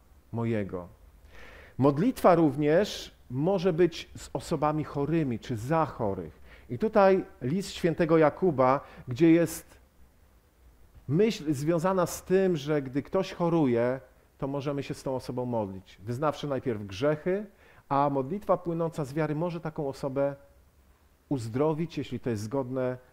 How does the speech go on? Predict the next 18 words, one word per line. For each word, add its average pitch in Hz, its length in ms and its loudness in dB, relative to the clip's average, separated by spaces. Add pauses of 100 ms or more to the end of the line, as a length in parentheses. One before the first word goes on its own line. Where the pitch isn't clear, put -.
z 98 120 -8
Bożą 117 520 -2 (300)
wolą. 104 340 0 (840)
O 143 80 4
to 214 100 0
też 269 220 4
pytamy, 101 480 2 (100)
jaka 208 280 6
powinna 220 340 2
być 202 160 -2
pozycja 220 480 2
modlitewna, 143 600 2
drodzy 107 260 -2
Państwo. 95 500 -4 (520)
W - 60 -20
Księdze 269 340 4
Dziejów 208 300 6
Apostolskich 156 960 0